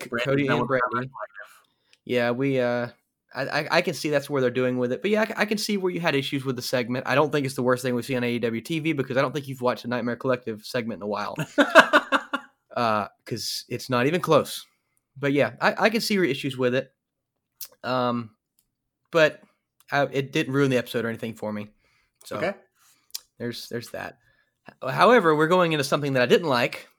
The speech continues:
Speaker 1: which is Kip Sapien versus Janela. Uh, I haven't been a huge fan of Janela throughout his A E W tenure, but I will say that last week's Kiss interruption that he did was one of my favorite things he's done.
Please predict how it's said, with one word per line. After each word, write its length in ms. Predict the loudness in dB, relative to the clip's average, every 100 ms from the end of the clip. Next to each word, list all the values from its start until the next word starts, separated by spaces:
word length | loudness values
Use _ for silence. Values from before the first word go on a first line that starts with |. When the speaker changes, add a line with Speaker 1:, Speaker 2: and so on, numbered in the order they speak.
| _ _ -20 _
Speaker 1:
which 260 | -6 -6 -2
is 340 | -2 -2 -2
Kip 200 | -4 -4
Sapien 380 | -2 -4 -2 0
versus 260 | 0 0 -2
Janela. 420 | 2 6 4 2 _ -20 -20 _ _ _ _ _
Uh, 280 | -4 -2 -2
I 60 | -4
haven't 340 | 4 4 4
been 120 | 0 -2
a 20 |
huge 340 | 0 -2 0
fan 200 | 0 2
of 60 | 0
Janela 380 | 0 2 2 0
throughout 460 | -2 0 0 0
his 180 | -4 -2
A 80 | -2
E 180 | 0 2
W 200 | 2 0
tenure, 440 | -2 -4 -6 -10 _ _ _ _ _ _ _ -2
but 160 | 2
I 80 | 4
will 240 | 6 6 6
say 260 | 4 2
that 180 | 2 0
last 340 | 0 0 -2 -2
week's 260 | -2 -2
Kiss 440 | -10 -6 -4 0 2
interruption 460 | 4 4 2 -4
that 120 | -4
he 140 | -4 -6
did 240 | -6 -4
was 160 | -2 0
one 100 | 2
of 40 |
my 100 | 0
favorite 500 | -4 -2 0 0 0
things 220 | -2 -2
he's 140 | -4 -8
done. 340 | -10 -8 -12